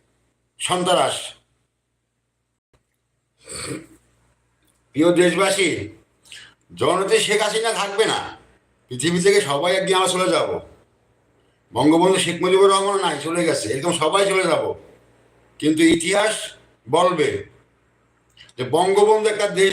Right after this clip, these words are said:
দিয়ে গেছিল, আর জননেত্রী শেখ হাসিনা একটা উন্নয়ন রাষ্ট্র কাঠামো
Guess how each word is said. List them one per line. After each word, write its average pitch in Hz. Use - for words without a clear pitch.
দিয়ে 185
গেছিল, 131
আর 143
জননেত্রী 185
শেখ 175
হাসিনা 190
একটা 180
উন্নয়ন 180
রাষ্ট্র 160
কাঠামো 160